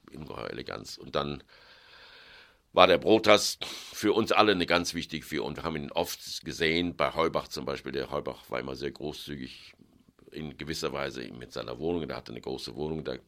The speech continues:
gab's dann abends Essen oder Trinken und Brotas und Maria kamen oft. Das war dann eine wichtige Zeit, vielleicht für eineinhalb Jahre noch, bevor er dann auch gestorben ist, ne? Aber das kann man nicht, kann man nicht überschätzen, wie wichtig der Brotas war. Für uns.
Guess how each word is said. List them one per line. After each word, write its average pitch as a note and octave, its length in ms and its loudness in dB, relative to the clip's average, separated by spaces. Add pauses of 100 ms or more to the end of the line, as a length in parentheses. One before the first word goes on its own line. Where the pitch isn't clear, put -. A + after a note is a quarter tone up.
(100)
gab's - 240 -6
dann A#1 120 -8
abends A1 380 -10
Essen - 420 -10
oder A1+ 220 -10
Trinken D#2+ 480 -6
und - 240 -14
Brotas B1+ 380 -6
und A#1 80 -12
Maria C2 280 -4
kamen A#1+ 320 -10
oft. - 280 -10 (500)
Das - 180 -8
war A2 120 8
dann G#2 120 4
eine G2 140 0
wichtige F2 380 -4
Zeit, D#2 420 0
vielleicht - 480 -4
für - 180 -6
eineinhalb C2+ 480 -4
Jahre G#1+ 380 -4
noch, G1+ 260 -12 (300)
bevor G1+ 280 -10
er G1+ 100 -6
dann G1+ 100 -10
auch - 100 -18
gestorben - 440 -12
ist, - 260 -16
ne? - 100 -16 (840)
Aber E2 160 2
das F2 160 2
kann - 140 8
man G#2 100 6
nicht, A2 220 0 (500)
kann G#2+ 100 4
man G2+ 120 4
nicht G#2 120 -4
überschätzen, D#2 640 -2
wie C#2+ 100 -6
wichtig - 300 -10
der C#2+ 100 -4
Brotas - 420 -12
war. G1+ 120 -4
Für - 180 -2
uns. - 460 0